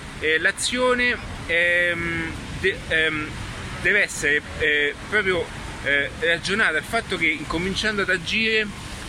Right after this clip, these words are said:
automaticamente poi si mettono e si cercano tutte le migliori soluzioni.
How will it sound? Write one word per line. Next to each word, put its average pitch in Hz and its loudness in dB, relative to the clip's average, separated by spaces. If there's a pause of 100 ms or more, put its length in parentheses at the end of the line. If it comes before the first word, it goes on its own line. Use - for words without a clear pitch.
automaticamente 165 0
poi 170 0
si 165 -6
mettono 196 -2
e 147 -2
si 170 -6
cercano 170 -2
tutte 151 -4
le 139 0
migliori 131 -2
soluzioni. 110 -6